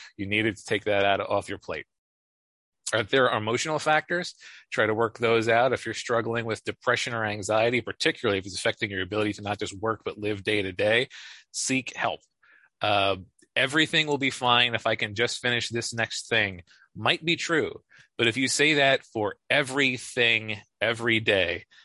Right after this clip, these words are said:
you might be misidentifying the real source of your burnout. And until you can find it, you're never going to solve the problem. So living with burnout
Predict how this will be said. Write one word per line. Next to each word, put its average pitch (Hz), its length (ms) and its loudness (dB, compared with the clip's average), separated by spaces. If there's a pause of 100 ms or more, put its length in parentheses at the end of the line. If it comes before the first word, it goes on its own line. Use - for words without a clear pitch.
(180)
you 120 140 -2
might 127 180 2
be 127 80 0
misidentifying 113 840 -2
the 104 80 -4
real 101 200 0
source 98 300 -4
of 90 80 -10
your 92 100 -10
burnout. 107 460 0 (140)
And 101 200 -4
until 104 240 -4
you 110 100 0
can 101 120 -8
find 151 300 2
it, 120 120 2
you're 110 180 -4
never 110 300 0
going 104 280 0
to 90 60 -12
solve 85 320 -2
the - 80 -20
problem. 73 420 -4 (100)
So 92 320 -6 (600)
living 143 600 4
with 127 300 4
burnout 107 640 2